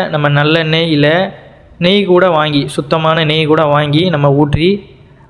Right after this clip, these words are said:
அதற்கான அந்த வழிமுறைகளை செய்து நம்ம விளக்கேற்றி வழிபட்டாலே போதுமானது தான்.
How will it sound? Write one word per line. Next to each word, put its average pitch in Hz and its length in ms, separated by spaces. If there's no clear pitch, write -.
அதற்கான 170 380
அந்த 156 180
வழிமுறைகளை 151 580
செய்து 143 260
நம்ம 139 220
விளக்கேற்றி 143 480
வழிபட்டாலே 127 520
போதுமானது 113 520
தான். 120 140